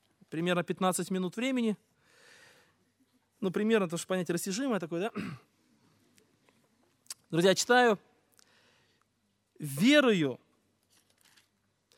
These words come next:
он совершил Пасху.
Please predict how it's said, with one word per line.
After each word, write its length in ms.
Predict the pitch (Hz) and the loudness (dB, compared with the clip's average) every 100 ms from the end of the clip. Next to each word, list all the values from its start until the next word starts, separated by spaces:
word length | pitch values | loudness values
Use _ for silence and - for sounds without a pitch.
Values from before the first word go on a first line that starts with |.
| _ _ _ _ _ _ _ _ _ _ - | _ _ _ _ _ _ _ _ _ _ 4
он 200 | 226 277 | 8 8
совершил 800 | - 269 254 226 - 262 285 240 | 8 4 6 4 4 4 2 0
Пасху. 720 | - 240 214 190 - 139 117 | 0 6 8 8 2 -6 -12